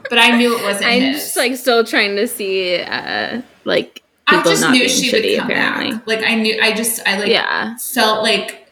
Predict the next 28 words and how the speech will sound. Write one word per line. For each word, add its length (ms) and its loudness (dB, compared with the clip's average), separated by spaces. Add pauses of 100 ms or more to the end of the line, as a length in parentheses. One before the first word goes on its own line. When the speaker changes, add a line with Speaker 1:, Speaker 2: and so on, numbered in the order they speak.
(600)
Speaker 1:
she 560 2
was 280 2 (200)
too, 560 2
it 80 0
was 160 0
too 200 -4
quick 300 -2
to 80 -4
get 100 -4
rid 180 -4
of 80 -6
her 100 -4
at 100 -4
the 60 -8
beginning 340 -6
of 60 -2
the 80 0
book, 220 0
and 80 0
I 60 0
was 200 -2
like, 360 -4 (300)
"She 320 -2
has 260 0
to 60 -4
come 240 -8
back." 120 -10
Like, 260 -4